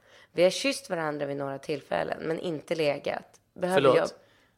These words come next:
Speaker 2: Inte legat. Tro-, det, det är så här.
Speaker 1: Mm.
Speaker 2: Har de inte legat då, tror du? Eller vad tänker du?
Speaker 1: Men hon har ju ingen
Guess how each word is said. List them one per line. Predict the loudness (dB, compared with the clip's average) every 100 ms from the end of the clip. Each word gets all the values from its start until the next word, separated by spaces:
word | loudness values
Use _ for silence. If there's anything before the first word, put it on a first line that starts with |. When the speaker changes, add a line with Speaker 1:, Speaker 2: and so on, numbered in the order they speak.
| _ _ _
Speaker 2:
Inte | -2 -2 0 -2
legat. | 0 -2 -4 -6 -10
Tro-, | -8 2 8 8 6 -6
det, | 2 2 2
det | -2
är | 0
så |
här. | 0 0 -6 _ _ _ _ _ _ _ _ _ _ _ _ _ _ _ _ _ _ _
Speaker 1:
Mm. | -2
Speaker 2:
Har | 2 4
de | 2
inte | -2
legat | -2 -2 -4
då, | -8
tror | -16 -16
du? | -18 _ _ _ _ -6
Eller | -4
vad | -4
tänker | -6 -8
du? | -10 -16 _ _ _
Speaker 1:
Men | -4 -4 -4
hon | -4
har | -2
ju | -2
ingen | -2 0 0 0 -2 -4